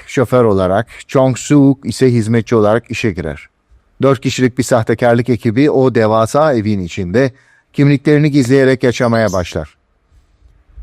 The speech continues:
Başlangıçta her şey yolunda gider, komik ve gerilimsiz bir dolandırıcılık hikayesi izleriz. Ancak bir gün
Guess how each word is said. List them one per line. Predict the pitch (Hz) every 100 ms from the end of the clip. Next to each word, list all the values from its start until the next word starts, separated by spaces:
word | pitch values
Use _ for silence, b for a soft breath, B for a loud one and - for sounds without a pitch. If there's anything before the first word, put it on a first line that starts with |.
| -
Başlangıçta | 151 156 175 170 151 180
her | 160 180
şey | - 165
yolunda | 151 147 147 151
gider, | 120 104 113 143 -
komik | 131 123 131 -
ve | 120
gerilimsiz | 98 107 104 107 113 - 156 - - -
bir | 123 131 -
dolandırıcılık | - 117 110 110 104 101 113 -
hikayesi | 110 117 98 104 -
izleriz. | 160 110 110 82 - - _ _ _ _ _ _ _ _ _ _ _ _ b b b b b b -
Ancak | 147 170 170 -
bir | 175
gün | 139 131 127